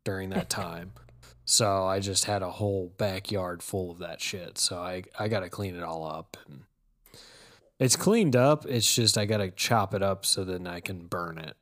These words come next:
Speaker 1: safer. But
Speaker 2: Fair
Speaker 1: yeah.
Speaker 2: enough.
Speaker 1: So, uh, don't mess with me. I got a chainsaw. Oh, but I don't know. I guess, is there anything else you guys did the last couple weeks or something?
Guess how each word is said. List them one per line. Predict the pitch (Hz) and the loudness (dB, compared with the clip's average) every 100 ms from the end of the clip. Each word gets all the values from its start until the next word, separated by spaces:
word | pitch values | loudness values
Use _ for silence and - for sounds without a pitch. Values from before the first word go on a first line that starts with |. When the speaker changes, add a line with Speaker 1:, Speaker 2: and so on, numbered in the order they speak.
| _ - | _ -6
Speaker 1:
safer. | - - 98 85 - - - _ _ _ - - _ _ _ | 4 4 4 -4 -10 -12 -18 _ _ _ -20 -20 _ _ _
But | - 196 | -4 -2
Speaker 2:
Fair | |
Speaker 1:
yeah. | 156 | -2
Speaker 2:
enough. | 147 160 151 - - - - - - | -2 -4 -6 -8 -12 -18 -20 -20 -10
Speaker 1:
So, | - 113 107 107 | -4 -2 0 0
uh, | 104 101 | 0 -2
don't | 98 120 | -2 -2
mess | 135 135 135 | 2 2 0
with | |
me. | 120 147 | 0 -2
I | 120 | 0
got | 107 | -2
a | 98 | -4
chainsaw. | 110 127 113 90 90 98 _ - - - - _ _ - _ - - - - _ | -4 -2 0 -2 -6 -14 _ -16 -14 -14 -16 _ _ -20 _ -20 -20 -20 -20 _
Oh, | 180 208 196 185 175 160 | 0 2 4 4 4 2
but | 139 143 151 - _ _ - | 2 2 0 -4 _ _ -8
I | 170 | -2
don't | 190 | 2
know. | 208 180 120 | 4 4 2
I | 135 | 2
guess, | 135 147 135 - | 4 6 8 6
is | 135 | 6
there | 139 147 | 4 4
anything | 139 135 139 | 4 2 2
else | 139 - | 2 2
you | 143 | 2
guys | 139 131 | 0 0
did | 139 139 131 - _ _ - - | -2 -4 -8 -14 _ _ -20 -8
the | 127 | -2
last | 123 127 - | 0 0 0
couple | 139 135 131 | 0 0 2
weeks | 131 131 - | 2 0 -2
or | 147 | -2
something? | 156 151 - 160 | -2 -4 -2 -2